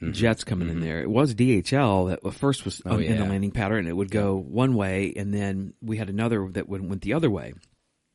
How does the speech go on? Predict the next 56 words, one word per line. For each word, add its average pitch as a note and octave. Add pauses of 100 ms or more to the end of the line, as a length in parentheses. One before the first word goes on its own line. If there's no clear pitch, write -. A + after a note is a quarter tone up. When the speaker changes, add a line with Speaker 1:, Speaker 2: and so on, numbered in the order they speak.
(300)
Speaker 2:
And G#2+
what A2
was G2
weird, A#2
if F#2+
I G#2
was F#2+
sitting G#2
in F#2
the E2+ (420)
recliner B2+
by F#2
the E2+
front -
window G#2 (460)
at -
night, A#2
if F2+
I A2
had G#2
the F#2
blinds A2
open, F#2+
you G2
could F2+
see G#2+
that F#2 (180)
p-, -
the G2+
lights A#2
coming G2+
in. A2+
It's G2
Speaker 1:
Mm-hmm. F#2
Speaker 2:
just G#2
really G#2
weird. A2+
If -
you're -
out C#3
back, B2 (520)
the A#2
one C3
that, A2
the A2
one B2+
track, G#2+
it C3
was G#2+
so -
low A#2+
because G#2
literally A#2+
Greater A2
Cincinnati G#2
Airport, G#2+